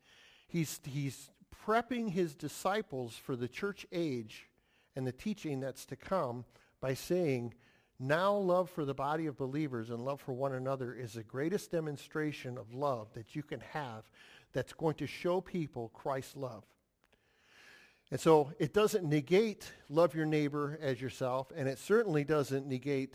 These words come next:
love the Lord your God with all your heart. But love the Lord your God with all your heart, all your mind, all your soul, and all your strength. Now the second,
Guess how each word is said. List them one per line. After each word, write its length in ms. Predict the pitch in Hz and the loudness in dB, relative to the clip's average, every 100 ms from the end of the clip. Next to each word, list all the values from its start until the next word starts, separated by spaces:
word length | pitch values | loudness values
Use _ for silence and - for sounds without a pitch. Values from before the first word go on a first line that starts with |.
| 120 | -12
love 300 | 139 139 135 | -2 0 0
the 80 | 123 | -2
Lord 300 | 131 135 123 | 0 0 0
your 100 | 120 | -2
God 260 | 127 120 | 0 0
with 140 | 123 - | -2 -6
all 120 | 117 | -4
your 100 | 113 | -4
heart. 320 | 110 156 - - | 0 0 0 -4
But 120 | 117 | -4
love 260 | 131 202 185 | 2 2 2
the 80 | |
Lord 280 | 165 165 160 - - | 0 2 0 -4 -12
your 160 | 139 135 | -8 -2
God 220 | 147 139 | -2 -2
with 180 | 131 147 | -4 -2
all 120 | 135 | -2
your 100 | 131 | 0
heart, 300 | 147 143 - | 2 2 2
all 120 | 123 | -2
your 120 | 123 | -2
mind, 320 | 127 135 139 135 | -2 -2 -2 -2
all 120 | 123 | -4
your 120 | 120 | -6
soul, 260 | - 135 123 | -4 -2 -2
and 80 | |
all 100 | 117 | -4
your 120 | 113 120 | -8 -12
strength. 500 | - 180 160 123 - - - - - - 120 | -4 0 0 -2 -12 -20 -20 -20 -20 -16 -2
Now 340 | 139 180 202 | 2 6 4
the 140 | 147 139 | 2 0
second, 540 | - 175 - 127 | 2 2 2 -4